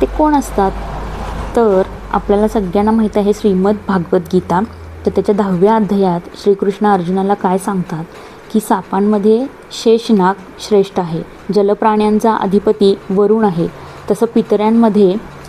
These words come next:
मी म्हणजे अर्यमा आणि राज-, त्याच्यावरती राज्य करणाऱ्यांमध्ये यमराज हा मीच आहे, असं ते सांगतात. तर अर्यमा हे एक ऋषी होते, ते कश्यप आणि अदिती यांचे तिसरे पुत्र होते आणि यमराज हा मृत्यूचा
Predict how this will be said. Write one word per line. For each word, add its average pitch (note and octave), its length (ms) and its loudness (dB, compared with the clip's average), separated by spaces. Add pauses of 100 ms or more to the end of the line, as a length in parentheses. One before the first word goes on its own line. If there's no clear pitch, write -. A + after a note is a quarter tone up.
मी G#3+ 260 6 (100)
म्हणजे F#3+ 320 4
अर्यमा G3+ 540 2 (220)
आणि G#3 280 4
राज-, G#3 440 0
त्याच्यावरती A3+ 520 2
राज्य G#3+ 300 2
करणाऱ्यांमध्ये G3+ 840 2
यमराज G3+ 560 2 (200)
हा A#3 220 2 (160)
मीच A#3 320 2
आहे, F3+ 220 0 (160)
असं G3+ 240 0
ते - 60 4
सांगतात. B3 380 -2 (500)
तर B3 40 2 (120)
अर्यमा A3 640 2 (400)
हे A#3 120 4
एक A#3+ 140 0
ऋषी A3 300 2
होते, G3 380 2 (380)
ते G#3+ 60 4
कश्यप A3 520 -2
आणि B3 240 2
अदिती G#3+ 500 2 (120)
यांचे G#3 260 2
तिसरे G#3+ 420 2
पुत्र G3+ 280 0
होते E3+ 360 -2 (440)
आणि G3 320 2
यमराज G#3+ 480 2
हा - 120 -2
मृत्यूचा G#3+ 640 2